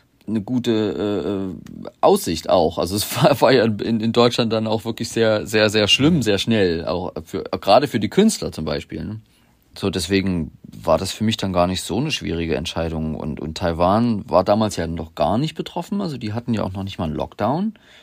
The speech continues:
Die hatten ja gar keinen Ausbruch zu der Zeit. Also es war eigentlich, äh, eine relativ leichte Entscheidung.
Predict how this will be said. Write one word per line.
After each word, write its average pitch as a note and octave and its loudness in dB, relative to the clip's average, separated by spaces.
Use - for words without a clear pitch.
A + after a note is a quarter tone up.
Die G#2 -2
hatten A#2+ 0
ja B2+ 2
gar G2 2
keinen F#2 -4
Ausbruch G3 -2
zu - -12
der D#2+ -10
Zeit. - -12
Also G2+ -2
es - 2
war C#3+ 6
eigentlich, C#3 -2
äh, A#2+ 2
eine A2+ 0
relativ B2+ 4
leichte B2+ 0
Entscheidung. F2 -4